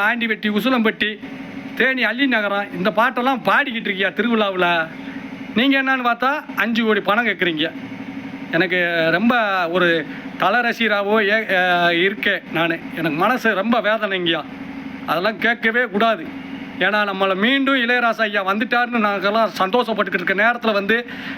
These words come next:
நீங்க நஷ்டஈடு அஞ்சு கோடி கேட்டது பெரிய தப்புய்யா. உங்களை கேட்காம பெரிய படத்துக்காரவங்க எப்பயுமே அந்த பாட்டை இறக்க மாட்டாங்க.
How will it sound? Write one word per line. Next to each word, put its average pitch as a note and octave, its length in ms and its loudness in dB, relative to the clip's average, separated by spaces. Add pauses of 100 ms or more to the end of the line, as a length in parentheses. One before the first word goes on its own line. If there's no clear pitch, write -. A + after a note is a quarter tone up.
நீங்க G3 160 0
நஷ்டஈடு A3+ 380 0
அஞ்சு A3 300 2
கோடி A#3 180 2
கேட்டது G#3 380 0
பெரிய A#3+ 380 0
தப்புய்யா. F#3 460 -2 (580)
உங்களை F#3+ 260 2
கேட்காம B3 400 0
பெரிய A3 260 0
படத்துக்காரவங்க G#3 720 0
எப்பயுமே A3+ 300 0
அந்த G#3+ 140 -2
பாட்டை G#3+ 380 0
இறக்க G#3+ 260 0
மாட்டாங்க. F3+ 400 0